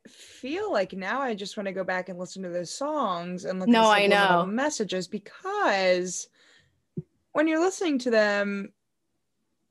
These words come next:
Speaker 1: you're obviously not looking for those things, you know, you're
Speaker 2: Yeah.
Speaker 1: just bopping, you wanna put on some black eyeliner and feel angsty.
Speaker 2: Yeah.
Speaker 1: So
Speaker 2: A thousand percent.
Speaker 1: now I just wanna go back and I wanna look at the little messages.
Speaker 2: Yeah, no, Grace. I feel like I,
Speaker 1: Uh,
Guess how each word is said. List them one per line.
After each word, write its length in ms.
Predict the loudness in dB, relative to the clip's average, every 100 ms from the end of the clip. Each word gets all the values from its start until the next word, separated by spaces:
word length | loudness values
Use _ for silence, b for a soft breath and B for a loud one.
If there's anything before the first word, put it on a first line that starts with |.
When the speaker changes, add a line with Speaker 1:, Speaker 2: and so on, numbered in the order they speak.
| _ _ _
Speaker 1:
you're 320 | -4 2 4
obviously 380 | 4 4 0 0
not 160 | -2 0
looking 300 | 0 0 -4
for 100 | -4
those 220 | -4 -4
things, 480 | -6 -4 -4 -4 -2
you 60 |
know, 60 | 0
you're 140 | 2
Speaker 2:
Yeah. 60 | 2
Speaker 1:
just 240 | 0 -4
bopping, 480 | -2 -2 -2 -4 -4
you 80 | -2
wanna 160 | -2 -2
put 160 | -4
on 160 | -4 -4
some 140 | -8
black 340 | -4 -2 -2 -4
eyeliner 600 | -4 -4 -4 -4 -2 -2
and 120 | -2
feel 200 | -2 -2
angsty. 920 | 0 -2 -2 -6 -6 -4 -2 -2 -4 B B
Speaker 2:
Yeah. 400 | 0 2 2 0 -6 _ 2
Speaker 1:
So 60 | 6
Speaker 2:
A 40 |
thousand 260 | 8 10 8
percent. 120 | 8
Speaker 1:
now 360 | 6 6 2 -4 _ _ 4
I 100 | 4
just 160 | 4
wanna 160 | 2 4
go 140 | 6
back 340 | 8 6 4 2
and 140 | 2
I 60 | 2
wanna 260 | 2 0
look 160 | 0 -4
at 100 | -6
the 60 |
little 220 | -6 -4 -2
messages. 1000 | -2 -4 -6 -6 -4 -4 -6 -8 -8 -8 2
Speaker 2:
Yeah, 220 | 4 4
no, 220 | 4 2
Grace. 420 | 0 0 0 0
I 80 | -2
feel 240 | 0 4
like 200 | 6 6 6
I, 320 | 6 8
Speaker 1:
Uh, 100 | 6